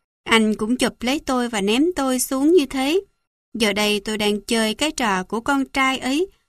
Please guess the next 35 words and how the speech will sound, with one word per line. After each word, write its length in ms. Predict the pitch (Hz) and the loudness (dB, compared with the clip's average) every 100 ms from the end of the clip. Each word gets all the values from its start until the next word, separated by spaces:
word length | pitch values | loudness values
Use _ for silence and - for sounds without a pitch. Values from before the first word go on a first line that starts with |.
| _ - | _ -4
với 260 | 220 254 | -2 2
một 160 | 302 196 | 2 2
cô 140 | 196 | -2
gái, 380 | 190 214 240 349 392 _ _ - | -2 -2 0 0 -2 _ _ -8
một 100 | 233 | -2
cô 120 | 269 | -2
gái 200 | 285 320 | 0 0
xinh 240 | - 311 | 2 2
đẹp 240 | 277 208 180 _ - | 2 0 -4 _ -6
với 280 | 220 240 285 | -2 -2 -2
cơ 180 | 247 226 | -4 -4
thể 180 | 180 | -4
duyên 340 | 196 254 262 247 | -2 0 0 0
dáng 340 | 240 269 349 | 0 -2 -2
và 140 | 262 190 | -2 -2
căng 240 | 247 254 | -2 -2
tràn 280 | 254 220 185 | 0 0 0
sức 160 | - 294 | -2 -2
sống. 340 | - 254 285 403 _ _ _ _ _ _ _ _ _ _ _ - _ _ _ | 0 2 2 2 _ _ _ _ _ _ _ _ _ _ _ -20 _ _ _
Người 180 | 240 214 | -2 0
cá 180 | 196 247 | 0 0
nam 380 | 277 240 226 220 | 2 2 0 0
đang 260 | 226 220 | 0 0
rượt 160 | 214 196 254 | -2 -4 -2
đuổi 300 | 185 180 262 | -2 -2 0
nàng 280 | 254 202 180 | 2 2 0
tiên 240 | 233 226 | -2 -2
cá 220 | 240 269 | -2 -2
xinh 240 | - 269 247 | 0 0 2
đẹp. 220 | 208 - _ _ _ _ - | -2 -4 _ _ _ _ 0
Nàng 220 | 214 208 | 2 2
bơi 140 | 240 | 0
ra 160 | 240 233 | 0 0
xa 260 | - 240 233 | 0 0 -2
tôi 260 | 262 269 | -2 0